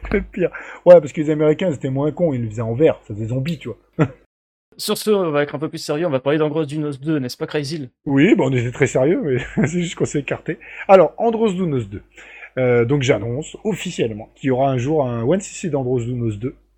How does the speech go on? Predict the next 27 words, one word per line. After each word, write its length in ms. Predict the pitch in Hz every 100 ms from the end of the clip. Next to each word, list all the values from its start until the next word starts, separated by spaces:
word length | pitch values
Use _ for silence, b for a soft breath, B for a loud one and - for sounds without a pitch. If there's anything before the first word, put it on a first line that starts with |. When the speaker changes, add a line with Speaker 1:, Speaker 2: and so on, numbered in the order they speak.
| 107
Speaker 2:
Waouh. 560 | 107 104 107 101 95 -
Speaker 1:
Ouais, 260 | 117 110 -
euh, 220 | 127 117 117
alors, 300 | 104 113 117
euh, 100 | 120
<laughs> 60 | -
comme 220 | 147 120 135 -
on 140 | - 139
aime 100 | 139
bien 140 | 151
annoncer 240 | 147 135 143
des 120 | 139
trucs 240 | - 185
et 40 | 135
on 60 |
les 100 | 123
fait 100 | 117
que 100 | 120
dans 120 | 113
six 160 | 107 131
mois, 200 | 151 165
mais 260 | 127 170 180
il 80 | 147
y 80 | 143
sera 200 | - 131
un 80 |
jour. 200 | 101 113